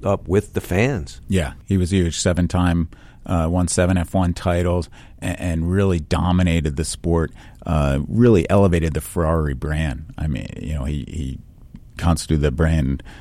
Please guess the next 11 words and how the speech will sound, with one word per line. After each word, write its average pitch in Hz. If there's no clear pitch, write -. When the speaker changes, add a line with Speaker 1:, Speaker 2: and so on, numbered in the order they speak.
Speaker 2:
uh, 78
with 78
excellence 78
because 85
of 80
their 71
success -
year 82
after 71
year, 71
uh, 71